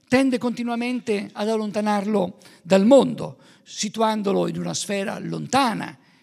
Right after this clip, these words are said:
invisibile, inaccessibile, costringendo l'uomo a spiritualizzarsi per entrare in contatto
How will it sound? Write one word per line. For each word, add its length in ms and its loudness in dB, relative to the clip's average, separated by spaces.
invisibile, 680 4
inaccessibile, 720 0
costringendo 840 2
l'uomo 520 0
a 120 0
spiritualizzarsi 1040 0
per 140 4
entrare 400 2
in 140 0
contatto 720 0